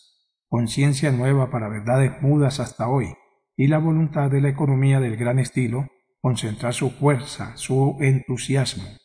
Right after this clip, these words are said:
el respeto a sí mismo, el amor y la absoluta libertad respecto a sí mismo. Para ellos he escrito un anticristo.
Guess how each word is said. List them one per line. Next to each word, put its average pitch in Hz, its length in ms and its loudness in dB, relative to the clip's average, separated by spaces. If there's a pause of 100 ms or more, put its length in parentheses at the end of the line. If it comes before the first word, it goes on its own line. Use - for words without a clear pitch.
(680)
el 127 200 0
respeto 151 640 -2
a 117 40 -4
sí 139 180 0
mismo, 151 520 0
el 131 180 2
amor 120 400 0
y 151 80 2
la 135 80 2
absoluta 127 560 -4
libertad 139 600 2 (180)
respecto 127 640 -4
a 117 80 -2
sí 113 160 -4
mismo. 139 300 0 (1160)
Para 127 300 2
ellos 165 340 4
he 143 140 2
escrito 143 540 -2
un 135 240 4
anticristo. 135 800 -2